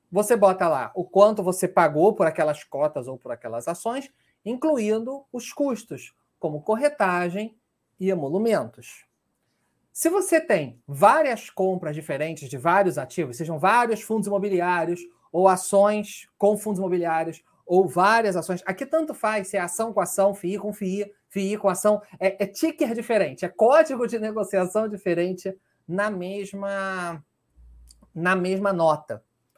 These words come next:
Ah, a legislação, ela diz que você pode dividir proporcionalmente,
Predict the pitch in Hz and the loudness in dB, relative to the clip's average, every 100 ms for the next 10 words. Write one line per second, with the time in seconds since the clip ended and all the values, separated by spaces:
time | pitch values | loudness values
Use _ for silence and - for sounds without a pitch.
0 | _ _ _ _ - 185 196 202 202 196 | _ _ _ _ 0 6 8 8 6 0
1 | _ - 214 254 226 233 - 277 285 - | _ 0 0 0 -2 -2 0 -2 -2 -2
2 | 226 226 226 - 175 165 254 302 - 277 | 0 4 2 0 -10 -6 -4 -4 -4 -4
3 | 254 254 - 240 247 302 302 240 214 196 | -4 -6 2 4 6 6 4 -2 -6 -6
4 | 160 156 233 233 _ _ _ _ - 208 | -6 -6 -8 -10 _ _ _ _ 2 2
5 | 214 254 - 240 254 294 254 185 123 - | 4 0 0 -4 0 -2 -2 -6 -10 -20
6 | - | -20